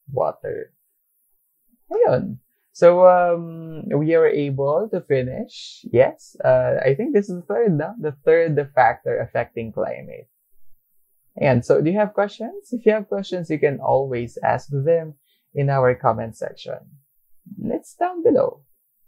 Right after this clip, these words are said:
Ayan. So, yeah. Ayan. Bilis. Ay, we're,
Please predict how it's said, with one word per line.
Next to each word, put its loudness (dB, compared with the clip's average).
Ayan. -16
So, 6
yeah. 2
Ayan. -4
Bilis. -4
Ay, 8
we're, 6